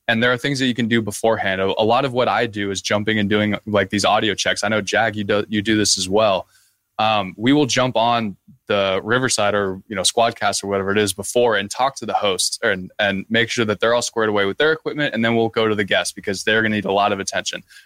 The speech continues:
All right, take out your AirPods. Let's test and see how your computer mic goes. Uh,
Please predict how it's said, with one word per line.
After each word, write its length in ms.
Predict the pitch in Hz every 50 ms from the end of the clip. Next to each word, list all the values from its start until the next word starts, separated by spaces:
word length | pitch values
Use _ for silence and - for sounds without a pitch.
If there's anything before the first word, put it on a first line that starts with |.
| _ -
All 80 | - 113
right, 120 | 104 - -
take 220 | - - 139 131 151
out 160 | 143 135 -
your 140 | 120 117 117 113
AirPods. 320 | - 113 113 110 101 -
Let's 160 | 110 101 -
test 300 | - - 123 113 - -
and 80 | 110 101
see 140 | - 117 113
how 80 | 107 104
your 160 | 104 104 98
computer 360 | - 98 - - 135 123 120
mic 260 | 113 113 113 113 -
goes. 360 | - 110 107 107 107 104 - - _ _ - - _ _ _ -
Uh, 280 | 101 101 101 101 98